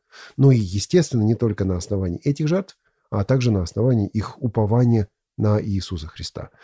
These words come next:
Вот они приносили жертву сейчас, и они уповали на Иисуса Христа, который придет в будущем. Так что кровь жертвенных животных, по сути, не могла снять грех.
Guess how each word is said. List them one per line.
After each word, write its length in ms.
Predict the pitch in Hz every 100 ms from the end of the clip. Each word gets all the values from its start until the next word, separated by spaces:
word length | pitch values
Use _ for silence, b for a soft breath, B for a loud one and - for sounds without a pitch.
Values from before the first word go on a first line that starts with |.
| B B
Вот 160 | 98 -
они 220 | 123 123
приносили 460 | 104 98 92 - 80
жертву 320 | 78 76 90
сейчас, 460 | - 131 226 247 - b b b
и 80 | 120
они 220 | 131 214
уповали 500 | 226 117 117 156 180
на 160 | 117 101
Иисуса 340 | 95 131 -
Христа, 340 | 98 101 - 151
который 420 | 87 123 110 90
придет 600 | - 92 82 104 104 - -
в 80 |
будущем. 520 | 90 120 110 - - - _ _ _ _ _ _ _ B B B B -
Так 140 | 143
что 220 | - 131
кровь 380 | - 147 135 - -
жертвенных 520 | 110 135 - 107 101
животных, 560 | 107 160 135 113 - _ b b b
по 120 | - 127
сути, 440 | - 233 - -
не 180 | 139 151
могла 560 | 143 131 127 165 170 143 _
снять 640 | - - - 139 143 110 -
грех. 500 | 101 82 - - -